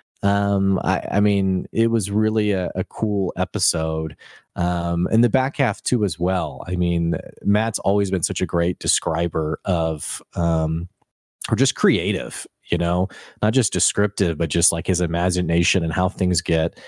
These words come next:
um, come into play is always so cool. Um, but yeah, really cool episode though, for sure. And I think it's, it's the right amount of nostalgia, you know, like, I think if we leave Whitestone after this,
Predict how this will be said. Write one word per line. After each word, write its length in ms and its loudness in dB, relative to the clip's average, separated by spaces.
um, 680 -2
come 200 -2
into 200 0
play 320 0
is 120 -2
always 380 2
so 220 0
cool. 460 0
Um, 540 0
but 160 2
yeah, 320 0
really 360 4
cool 260 2
episode 460 0
though, 140 2
for 160 -4
sure. 440 0
And 260 2
I 80 4
think 200 2
it's, 180 -2
it's 220 0
the 100 2
right 280 2
amount 260 2
of 80 2
nostalgia, 760 -2
you 140 0
know, 180 2
like, 220 0
I 120 0
think 380 -2
if 180 0
we 120 4
leave 380 2
Whitestone 480 0
after 300 0
this, 380 2